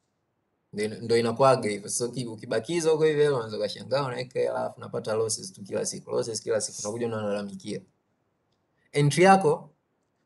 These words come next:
hii entry nimeliongelea kule hivi. Jinsi ya tunavyoipata. Sawa.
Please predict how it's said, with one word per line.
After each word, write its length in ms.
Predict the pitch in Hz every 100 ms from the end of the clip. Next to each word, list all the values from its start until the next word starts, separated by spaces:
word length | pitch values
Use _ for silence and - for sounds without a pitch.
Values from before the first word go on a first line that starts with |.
| _
hii 260 | 143 160 147
entry 240 | 151 127
nimeliongelea 760 | 113 110 110 107 110 110 110 104
kule 300 | 107 104 101
hivi. 180 | - - _ _ _ -
Jinsi 200 | 127 123
ya 60 |
tunavyoipata. 680 | 110 110 104 95 101 92 - _ _ _
Sawa. 360 | - 113 98